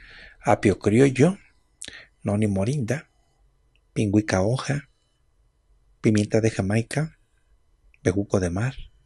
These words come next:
borraja. Mezclamos las plantas juntas por partes iguales, ya mezcladas, una cucharada sopera para un litro de agua, diez minutos de hervor.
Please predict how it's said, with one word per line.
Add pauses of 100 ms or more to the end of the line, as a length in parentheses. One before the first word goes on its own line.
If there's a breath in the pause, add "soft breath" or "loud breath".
(600 soft breath)
borraja. (960 loud breath)
Mezclamos
las
plantas
juntas
por
partes
iguales,
ya
mezcladas,
una
cucharada
sopera
para
un
litro
de
agua,
diez
minutos
de
hervor.